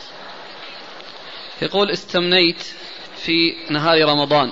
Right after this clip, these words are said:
وأنا لا أعرف الحكم، فماذا علي الآن؟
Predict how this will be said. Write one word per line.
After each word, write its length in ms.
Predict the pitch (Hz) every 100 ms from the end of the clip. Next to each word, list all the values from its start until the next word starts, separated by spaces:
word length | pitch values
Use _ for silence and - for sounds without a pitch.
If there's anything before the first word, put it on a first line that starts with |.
| -
وأنا 300 | 151 190 170
لا 200 | 175 180
أعرف 260 | 160 160 143
الحكم، 400 | 127 147 - 113 - -
فماذا 360 | 147 175 160 143
علي 340 | 147 147 135
الآن؟ 400 | 127 127 127